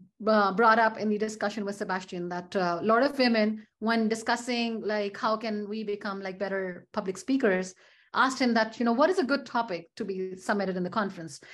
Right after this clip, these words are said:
Like, how do I ensure, like, my topic is accepted?" And he made a very, I would say, like, a reasonable advice that from your side, what you can do is, like, submit the proposal.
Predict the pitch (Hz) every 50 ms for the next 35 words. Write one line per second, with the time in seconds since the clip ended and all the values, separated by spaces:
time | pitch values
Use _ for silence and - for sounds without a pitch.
0 | - - 240 240 240 240 226 269 311 339 370 370 311 269 262 254 - 262 247 233
1 | 214 196 208 208 214 208 220 220 226 240 214 - 196 208 208 202 208 208 - -
2 | 202 - - 190 165 - - _ _ _ _ _ _ _ _ _ - - 262 262
3 | 254 254 - 311 330 320 294 302 302 302 294 - 240 233 208 247 240 247 285 294
4 | 302 294 277 - _ _ _ _ _ _ _ _ - 220 247 254 269 269 262 -
5 | 285 262 240 240 240 240 240 220 190 220 233 233 233 240 262 220 247 240 220 -
6 | 185 185 185 196 208 269 320 339 - - - _ _ _ _ - 214 226 226 226
7 | 226 226 - - - _ _ _ _ _ - 269 254 240 233 240 285 330 330 -
8 | 285 262 262 269 262 208 208 240 247 247 240 254 269 277 339 359 349 277 285 254
9 | 247 247 247 240 240 233 226 226 220 220 - _ _ _ _ _ - - - 269
10 | 254 247 254 240 214 214 214 214 208 - 190 180 165 160 143 135 139